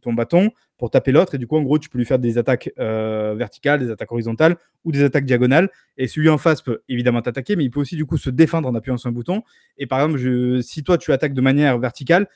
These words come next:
il faut qu'il se défende de manière horizontale. Tu comprends le, le truc, voilà. Si tu attaques de manière horizontale, il faut qu'il se défende de manière verticale. Et, euh, si jamais tu attaques en diagonale, il faut qu'il se défende en diagonale inverse.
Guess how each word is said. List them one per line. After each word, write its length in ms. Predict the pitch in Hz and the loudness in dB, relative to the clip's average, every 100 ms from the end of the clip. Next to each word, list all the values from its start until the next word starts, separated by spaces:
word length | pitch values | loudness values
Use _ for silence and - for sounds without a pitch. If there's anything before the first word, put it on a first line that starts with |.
| _ | _
il 100 | 135 | -10
faut 120 | 147 | -8
qu'il 100 | 127 | -6
se 60 | 131 | -2
défende 220 | 139 170 | 0 2
de 40 | 147 | 2
manière 220 | 147 151 | 2 4
horizontale. 420 | 139 143 135 110 _ _ | 2 2 0 -2 _ _
Tu 100 | - | -14
comprends 220 | 120 139 | -8 0
le, 180 | 139 131 | 2 2
le 100 | 127 | 0
truc, 140 | 160 165 | -2 0
voilà. 200 | 127 - _ _ | 0 -2 _ _
Si 140 | _ - | _ -8
tu 80 | 123 | -4
attaques 180 | 143 | -2
de 60 | 131 | 2
manière 180 | 127 123 | 2 4
horizontale, 380 | 123 117 139 127 | 2 0 -2 -4
il 20 | |
faut 100 | 110 | -6
qu'il 80 | - | -10
se 60 | |
défende 220 | 120 120 | -8 -4
de 40 | 117 | -4
manière 140 | 110 | -4
verticale. 540 | 110 101 113 151 180 - | -6 -8 -2 0 0 -2
Et, 240 | 143 160 | 0 2
euh, 140 | 147 123 | 2 -2
si 100 | 143 | -2
jamais 160 | 143 | -4
tu 100 | 135 | -4
attaques 240 | 139 143 143 | -6 -4 -2
en 140 | 127 | -4
diagonale, 400 | 127 127 139 180 | -2 -2 0 -2
il 60 | 139 | -6
faut 140 | 127 | -10
qu'il 100 | 127 | -10
se 40 | 127 | -6
défende 240 | 127 165 | -4 -2
en 60 | 127 | -2
diagonale 380 | 135 147 151 | 0 0 0
inverse. 380 | 143 120 95 - | 0 -2 -4 -16